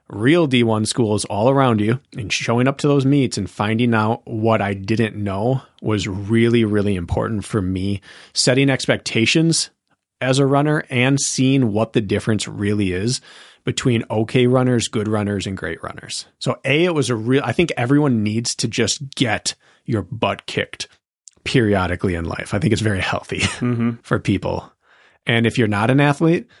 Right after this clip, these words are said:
Speaker 1: it's hard to find a good way to get that done that's not, like, destructive in your life.
Speaker 2: Right.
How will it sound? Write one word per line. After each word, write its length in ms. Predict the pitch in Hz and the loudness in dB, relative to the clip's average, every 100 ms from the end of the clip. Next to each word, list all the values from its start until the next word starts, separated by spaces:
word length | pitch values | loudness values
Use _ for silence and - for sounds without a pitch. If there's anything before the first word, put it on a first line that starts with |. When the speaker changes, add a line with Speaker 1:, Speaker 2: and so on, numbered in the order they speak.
| _ _ _ | _ _ _
Speaker 1:
it's 140 | - - | -6 -2
hard 240 | 123 123 | 0 0
to 40 | 113 | 0
find 260 | 117 113 | 0 0
a 60 | 95 | -2
good 300 | 98 - 107 | -2 0 2
way 200 | 101 101 | 2 2
to 80 | 98 | 0
get 200 | 101 - | -2 -2
that 240 | 92 85 | -4 -4
done 360 | 92 90 131 120 - - _ - | -6 0 0 0 -6 -20 _ -2
that's 200 | 120 117 | 0 0
not, 200 | 98 98 | 0 0
like, 160 | 95 | -4
destructive 680 | 98 - - 90 - 50 50 | -2 -4 -2 -4 -4 -8 -6
in 80 | 50 | -8
your 140 | - | -6
life. 240 | - - - | -6 -6 -4
Speaker 2:
Right. 180 | 98 | -4